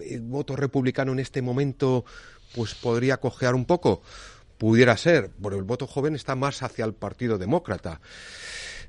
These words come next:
Yo no sé qué protagonismo va a tener. A mí me sorprende. Yo cuando veía a un candidato de treinta y nueve años, decía, "Uf, con el vicepresidente que tuvo precisamente en la, el primer mandato con un gran peso político, me sorprende un poco".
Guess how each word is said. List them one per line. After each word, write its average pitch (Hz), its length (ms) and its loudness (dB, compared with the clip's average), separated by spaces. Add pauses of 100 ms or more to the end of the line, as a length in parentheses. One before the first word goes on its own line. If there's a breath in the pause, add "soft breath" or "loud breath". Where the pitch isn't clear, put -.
(100)
Yo 120 380 2
no 214 80 2
sé 175 180 0
qué 151 140 2
protagonismo 123 580 2
va 107 80 6
a 98 40 2
tener. 107 320 0
A 95 60 -6
mí 113 160 0
me 139 120 4
sorprende. 104 420 4
Yo 107 100 2
cuando 123 240 6
veía 117 200 8
a - 20 6
un 113 60 2
candidato 113 340 4
de 117 80 6
treinta 110 220 2
y 104 40 2
nueve 113 200 6
años, 127 280 4 (140)
decía, 107 360 -4
"Uf, - 520 -16 (260)
con 107 160 -4
el 107 80 -2
vicepresidente 110 640 -2
que 127 120 0
tuvo 139 360 4 (240 soft breath)
precisamente 117 680 0
en 110 80 4
la, 104 100 4
el 101 100 2
primer 107 300 2
mandato 120 640 4 (280)
con 107 160 2
un 113 120 0
gran 107 220 2
peso 110 280 -2
político, 131 580 2 (540 loud breath)
me 104 220 4
sorprende 120 340 2
un 104 80 0
poco". 87 300 -2